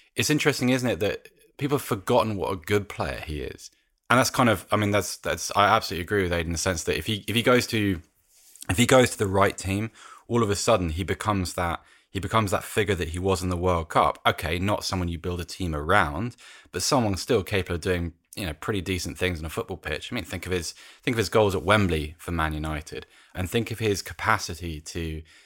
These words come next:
insert himself into really important moments. It's quite a rare footballing trait, and I feel like he's kind of, I mean, I don't think, for instance, he belongs in the Daniel James category. I don't think Daniel James is a, is anything other than a kind of a seven out of ten player who happens to be really, really, really quick.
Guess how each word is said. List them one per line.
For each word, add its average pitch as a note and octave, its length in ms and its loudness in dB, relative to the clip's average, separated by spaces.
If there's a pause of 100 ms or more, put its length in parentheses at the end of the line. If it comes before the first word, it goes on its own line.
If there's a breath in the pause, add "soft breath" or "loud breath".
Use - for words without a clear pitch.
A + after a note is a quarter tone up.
(120)
insert F#2+ 420 -2
himself E2 420 -4
into D#2+ 180 -6
really F2 240 -2
important F2 420 -6
moments. G2+ 420 -4 (180 soft breath)
It's - 100 -20
quite - 180 4
a - 40 6
rare A2+ 240 4
footballing F#2 460 -8
trait, A2 340 2
and F#2+ 80 -4
I F#2 40 -6
feel B2+ 260 0
like G2 360 -2 (340 soft breath)
he's G#2+ 220 -6
kind A2+ 500 -2
of, G2+ 260 -4 (200 loud breath)
I A2+ 60 -4
mean, B2 100 6
I C3 120 8
don't C3 160 4
think, A#2+ 160 -4
for A#2 140 0
instance, F#2+ 280 -2
he G#2 100 -8
belongs G2+ 360 -2
in G2 80 -6
the F2+ 60 -4
Daniel F#2 280 0
James F#2 260 0
category. D2+ 440 -10 (120)
I - 60 2
don't A2 100 6
think G2+ 160 0
Daniel F#2 240 2
James F2 320 0
is D#2+ 60 -6
a, D#2+ 300 -2 (360 soft breath)
is F2+ 320 -2
anything F#2+ 320 -2
other F2+ 200 0
than F2 280 -2
a E2 100 -4
kind - 180 -8
of D#2+ 80 -8
a D#2+ 60 -6
seven F2 380 0
out D#2+ 120 0
of D#2 80 -8
ten F2 260 -4
player D#2+ 220 -2
who D2 100 -8
happens D2 220 -8
to - 60 -20
be E2 100 -10
really, E2 280 -4
really, D#2+ 300 -4
really D#2+ 380 -4
quick. - 440 -4